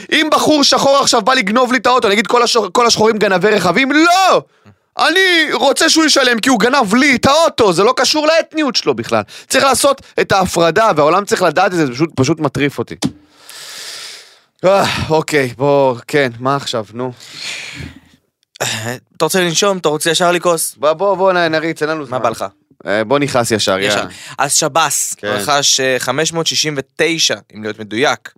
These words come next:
Speaker 1: Mm.
Speaker 2: אה, טלוויזיות צבעוניות חדשות למחבלים לקראת המונדיאל.
Speaker 1: יפה. יפה מאוד. <laughs> כי, כי, כי אם יש משהו שאנחנו לא רוצים כמדינה, זה שהאנשים שמנסים לרצוח אותנו ולהשמיד אותנו בגלל שאנחנו
Speaker 2: <laughs> יסבלו.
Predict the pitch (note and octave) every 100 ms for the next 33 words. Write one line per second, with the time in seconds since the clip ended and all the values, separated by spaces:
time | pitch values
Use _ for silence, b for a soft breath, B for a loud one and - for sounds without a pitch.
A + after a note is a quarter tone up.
0 | G#2 C3 B2+ D2+ b b b _ A2+ A2+
1 | A2+ A2 A2 G#2+ B2+ A#2+ A2 D#3+ E3 D#3+
2 | - A2+ A#2 A#2 A#2+ D#3+ E3 - _ _
3 | - - A2 A2 - F#3+ E3+ C3 A#2 B2+
4 | D3+ C#3 B2 C#3 C#3 B2 A2+ A2+ F#2+ E2+
5 | E3+ E3 C#3 _ _ _ _ _ _ _
6 | _ _ - F#3+ G3 F#3 E3+ - - -
7 | - E4+ A4+ G4+ - - _ _ _ -
8 | F3+ E3+ - F3 D#3+ - D#3+ F3 D#3+ D#3+
9 | E3+ D#3+ B2 A2 B2 C#3 D#3 E3 D#3+ D#3+
10 | D3 D3 D3+ E3 F#3 _ _ _ A2 A#2
11 | B2 G#2+ G#2 - C#3 D3 A#2 A2 C#3+ C3
12 | A2 - C3+ C#3 C#3+ C#3 C#3 C3 G#2+ G2
13 | - C3+ C3 C3 C#3+ D3+ C3+ G2+ A#2+ A#2
14 | B2+ A2+ A#2 A2+